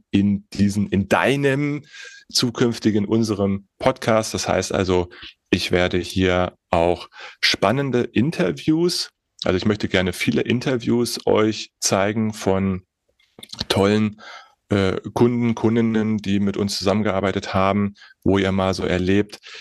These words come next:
wie haben die sich so gefühlt, so vom Zeitpunkt, wo sie noch in der Schule waren, dann in die Selbstständigkeit zu gehen, wie geht's denen jetzt, was ist so deren Herausforderungen gewesen und da, also gibt's auch spannende Tipps für alle diejenigen, die das vorhaben. Das heißt also, ich möchte in dem Bereich da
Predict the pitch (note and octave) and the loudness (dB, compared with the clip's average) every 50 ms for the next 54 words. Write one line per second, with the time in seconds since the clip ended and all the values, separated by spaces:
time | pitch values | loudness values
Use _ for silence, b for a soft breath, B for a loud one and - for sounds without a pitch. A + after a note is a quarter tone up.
0 | B B - - G2 F#2+ F#2 F2+ F#2+ G#2 G2+ F#2 G2+ F2+ - - G2 G2 F#2+ - | B B -2 0 0 0 2 0 0 0 0 -2 -2 -2 -2 -2 -2 -2 -4 -4
1 | - - - - A#2+ A#2+ B2 B2 B2+ B2 B2 A#2+ - - - - - - G2+ G2 | -4 -2 0 2 2 4 4 4 4 2 2 0 -2 -6 -6 -4 -2 0 0 2
2 | G2+ G2 G2 G2 F#2 - - G#2+ G2+ G2 G2 G2 - - G#2 G#2 G#2+ G#2+ - - | 2 2 0 0 -2 -2 0 0 2 2 0 -2 -2 0 2 2 2 0 0 -2
3 | A2+ G#2 G2+ G2 G2 G2 G2 F#2+ G2 G2+ G2 F#2+ F#2 F#2+ F#2 F2 F#2+ F#2 F2+ - | -2 0 0 -2 -2 -2 -2 0 0 0 0 0 -2 -4 -6 -2 -2 -2 -2 -2
4 | - - B2+ B2 A#2+ A#2 A2+ A2+ G#2+ G#2 G#2+ A2 A2 A2+ A2 G2 - A2 A2 B | -2 0 0 2 0 0 2 2 2 2 2 2 0 0 -4 -8 -12 -16 -16 B
5 | B B B B B - G2 F#2+ F#2+ - G#2+ G#2+ G2+ G#2 - G#2 G2+ A2+ - - | B B B B B 0 0 0 2 2 0 0 2 2 2 2 2 2 0 0
6 | - G#2+ G#2 G#2 G2+ - - G#2 G2 G2+ - - G2+ - - F#2+ G2+ G2+ G2 G2 | 0 0 0 0 -4 -2 -2 -2 0 0 0 -2 -2 0 2 2 2 2 0 0
7 | F#2 - F#2+ F#2+ - - - G#2 G2 G2 F#2+ G2+ G#2 G#2 - - - F#2 F#2+ - | 0 0 -2 -2 -2 0 0 2 2 4 2 2 2 0 -2 -2 -4 -2 -2 -2
8 | - - - - F#2+ F#2 F#2 G2 F#2+ F#2 F#2+ F#2 F#2+ F#2 F#2 F#2+ G#2 A2 - - | -4 -2 0 2 2 2 4 2 2 2 2 0 0 2 2 2 2 0 -2 -2
9 | - G2+ G#2 G2+ F#2+ G2 G2 G2 F#2+ F#2+ F#2 F2+ F#2+ F#2+ G2 G2 G2+ G2+ F#2+ F#2 | 0 0 2 2 2 0 0 0 -2 -2 0 2 2 2 2 2 2 0 -2 0
10 | - - F2+ F2+ E2+ _ - - A1+ - - - - - - - F#2 - G#2 - | -2 -2 -2 -2 -4 _ -8 -8 -6 -2 -2 0 0 0 -2 -2 -2 -2 0 0
11 | - F#2 - - - F#2+ G2+ G2+ F#2+ F#2 - - E3+ - - - - F#2 - F2+ | 0 0 0 0 0 2 2 2 2 0 0 0 -2 0 -2 -2 -2 0 0 0
12 | F2 G2 F#2 G2 G#2 G2+ G#2 G2+ G2 F#2+ F#2 F2+ F2+ - - - G#2+ G#2+ G#2+ A2 | 0 0 0 0 0 0 0 0 0 0 0 -2 -2 -2 0 0 0 2 2 0
13 | A2 G2+ G2+ G2+ B B B B B B B B - - - E2+ F2+ - F2+ F2 | 0 0 -2 -8 B B B B B B B B -6 -2 0 0 0 0 -4 -4
14 | F#2 - - F#2 F#2 - - F2 F2+ E2+ F2+ F2+ F2+ F#2 F2 - D#2+ E2+ F2 - | -2 -2 -2 -2 -2 0 -2 -2 0 0 0 0 0 -2 -2 -2 0 -2 -2 -2
15 | - F2 D#2+ F2 F2 F2 F2+ | -2 -2 0 0 0 -2 -4